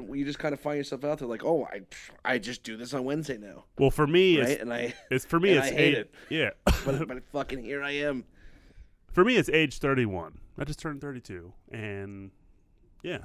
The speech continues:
Speaker 2: so I just started golfing, and here we are. So
Speaker 1: Now, do you, are you at the course, like, when you have a tee time, you at the course forty-five minutes an hour early? You're hitting balls.
Speaker 2: Twenty, maybe. Yeah.
Speaker 1: Yeah. So
Speaker 2: Thirty.
Speaker 1: I go right,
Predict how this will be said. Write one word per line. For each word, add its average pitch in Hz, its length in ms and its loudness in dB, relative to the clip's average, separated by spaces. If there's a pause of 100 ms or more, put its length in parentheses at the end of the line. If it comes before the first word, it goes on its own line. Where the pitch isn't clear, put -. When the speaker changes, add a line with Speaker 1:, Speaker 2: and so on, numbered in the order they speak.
Speaker 2:
so 92 420 -14
I 123 80 -6
just - 440 -12 (1300)
started 175 320 2
golfing, 156 640 6
and 127 360 0 (220)
here 135 100 0
we 143 120 0
are. 147 240 0 (180)
So 101 340 -6
Speaker 1:
Now, 143 140 -2
do 147 60 4
you, 160 80 2
are 143 60 0
you 147 120 4
at 156 80 0
the 151 60 -8
course, 143 560 -2
like, - 140 -8
when 123 120 -4
you 143 60 0
have 143 80 0
a 127 40 -2
tee 135 180 -4
time, 110 260 -8
you 113 60 -4
at 107 60 -8
the 107 60 -12
course 110 260 -8
forty-five 113 400 -10
minutes 110 220 -12
an 107 80 -12
hour 92 180 -12
early? 127 540 2 (560)
You're 123 120 -10
hitting 113 140 -10
balls. 131 240 0
Speaker 2:
Twenty, 104 480 2 (140)
maybe. 101 360 -6 (220)
Yeah. 101 300 -4
Speaker 1:
Yeah. 110 300 -8
So - 80 -20 (100)
Speaker 2:
Thirty. 117 200 2
Speaker 1:
I 120 200 -6
go 123 140 -6
right, 110 200 -8